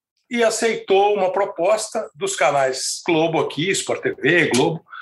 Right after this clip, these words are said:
pra participar de programas, participava muito do Bem Amigos, quase toda semana, fazia algumas entradas ali no Seleção Sport T V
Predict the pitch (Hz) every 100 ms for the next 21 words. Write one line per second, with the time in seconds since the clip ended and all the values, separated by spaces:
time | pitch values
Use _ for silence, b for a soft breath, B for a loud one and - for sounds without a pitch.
0 | B B - 196 214 233 269 - 220 202
1 | 202 240 226 220 220 220 214 - 135 -
2 | 143 143 127 131 139 - 117 123 165 175
3 | 190 147 - - - - 123 135 - 175
4 | 165 180 - b b b b - 208 -
5 | 156 143 147 135 120 - - - 135 -
6 | 139 123 117 117 135 117 98 - - -
7 | 135 127 - 120 - 156 - 160 135 190
8 | 214